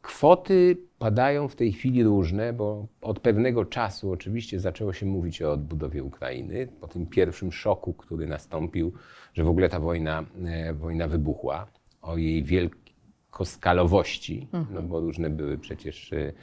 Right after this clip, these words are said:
Speaker 1: e, przewidywania, oczekiwania dotyczące tego, że to jednak nie będzie wojna pełnoskalowa i nie będzie to atak na całe terytorium Ukrainy.
Speaker 2: I szybka.
Speaker 1: I szybka, choć ona szybką już nie jest i widać, że szybką nie będzie.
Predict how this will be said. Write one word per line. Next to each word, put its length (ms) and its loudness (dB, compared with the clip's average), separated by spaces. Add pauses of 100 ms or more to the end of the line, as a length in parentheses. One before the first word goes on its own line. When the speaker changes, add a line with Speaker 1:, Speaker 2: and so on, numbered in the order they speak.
(440)
Speaker 1:
e, 380 0
przewidywania, 800 0
oczekiwania 640 -4
dotyczące 480 -12
tego, 200 -10
że 100 -12
to 100 -10
jednak 300 -10
nie 80 -6
będzie 240 -8
wojna 280 -12
pełnoskalowa 920 -8 (440)
i 140 -2
nie 100 0
będzie 240 -6
to 140 -2
atak 260 -4
na 80 -8
całe 320 -2
terytorium 560 -8
Ukrainy. 480 -6 (220)
Speaker 2:
I 40 -4
szybka. 420 -10 (800)
Speaker 1:
I 220 0
szybka, 560 0
choć 240 -4
ona 220 -4
szybką 420 -4
już 220 -6
nie 200 4
jest 260 0
i 60 -4
widać, 340 -4
że 120 -8
szybką 360 -8
nie 140 -4
będzie. 520 0